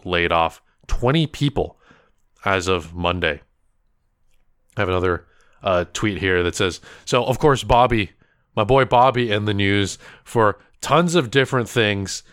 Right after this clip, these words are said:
uh, lying about not being aware of the sexual, uh, misconduct that has been going on at his company. But someone tweeted out, "Codex twenty twenty pay package of a hundred fifty-five million dollars," it's a lot of zeros there,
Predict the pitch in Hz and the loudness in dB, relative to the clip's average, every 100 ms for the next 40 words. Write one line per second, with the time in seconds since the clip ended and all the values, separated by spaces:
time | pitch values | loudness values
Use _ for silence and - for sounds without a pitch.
0 | _ - 95 95 98 98 101 98 92 92 | _ -2 -2 0 2 2 2 0 0 0
1 | 90 90 - 90 90 90 90 87 82 - | 2 0 0 -2 0 2 2 2 -2 -4
2 | 90 - 98 90 87 - _ _ _ _ | -4 -2 -2 0 -2 -6 _ _ _ _
3 | - 90 85 - - 98 92 90 95 85 | -8 -6 -4 -4 -2 -2 0 0 0 -2
4 | 90 92 90 87 80 78 127 - 90 82 | -2 -2 0 0 -2 -2 -2 -2 -8 -12
5 | _ _ _ 156 160 - _ _ _ _ | _ _ _ 0 0 -4 _ _ _ _
6 | _ - 120 110 117 98 98 90 - _ | _ -10 -6 -4 -2 0 0 -2 -6 _
7 | - _ _ _ 165 175 - 190 175 185 | -20 _ _ _ -2 0 0 0 2 0
8 | 143 160 185 131 117 139 127 - 113 98 | 0 0 0 0 0 -2 -8 -2 0 0
9 | - _ _ _ _ _ _ - - 220 | -8 _ _ _ _ _ _ -6 -2 0
10 | 240 190 233 220 202 - 196 196 113 117 | 0 0 0 0 -2 2 4 4 0 0
11 | 151 202 220 214 180 175 165 120 113 120 | 2 4 4 2 4 4 4 4 0 -2
12 | - 95 95 85 101 90 90 87 | -2 0 0 0 2 2 0 -2